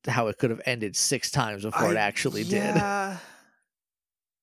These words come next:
Speaker 2: I don't know. I think the worst is the name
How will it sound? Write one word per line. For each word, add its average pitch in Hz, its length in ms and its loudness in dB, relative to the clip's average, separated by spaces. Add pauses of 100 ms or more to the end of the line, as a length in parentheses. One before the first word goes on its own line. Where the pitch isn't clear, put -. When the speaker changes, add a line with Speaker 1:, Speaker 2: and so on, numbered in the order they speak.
(1040)
Speaker 2:
I 208 80 -4
don't 160 220 0
know. 110 380 -2
I 156 100 -6
think 285 220 -2
the 359 100 2
worst 160 440 0
is 135 140 -8
the 143 100 0
name 131 320 -4